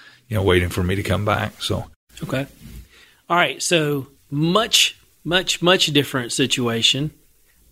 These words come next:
Speaker 2: The wind.
Speaker 1: Yes, that is a lot different. Uh, <laughs> it, it's no different on the, as far as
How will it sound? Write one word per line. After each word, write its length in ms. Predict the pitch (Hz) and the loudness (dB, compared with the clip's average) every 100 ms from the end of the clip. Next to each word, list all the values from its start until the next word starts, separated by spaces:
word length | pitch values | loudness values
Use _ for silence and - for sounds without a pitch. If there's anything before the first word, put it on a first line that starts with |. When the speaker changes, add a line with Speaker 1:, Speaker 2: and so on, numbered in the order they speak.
| - | -14
Speaker 2:
The 80 | 117 | -4
wind. 460 | 143 165 107 110 - _ - - | 2 2 2 -8 -16 _ -20 -16
Speaker 1:
Yes, 440 | 101 95 - - - | -12 -12 -10 -10 0
that 180 | 107 98 | 2 4
is 160 | 92 | 2
a 80 | 90 | 2
lot 260 | 92 87 - | 2 0 -6
different. 340 | 95 - - - | -16 -14 -8 -6
Uh, 440 | 101 95 - 151 - | -4 -6 -6 -10 -8
<laughs> 0 | |
it, 200 | 143 101 123 | -8 -6 -4
it's 180 | 117 120 | -6 -4
no 300 | 131 165 202 | 2 2 6
different 380 | 185 160 143 | 4 4 -4
on 140 | 131 127 | -6 -6
the, 160 | 110 104 | -6 -8
as 160 | 107 - | -8 -2
far 340 | 131 131 123 | 4 6 6
as 480 | 117 117 113 98 | 4 2 2 0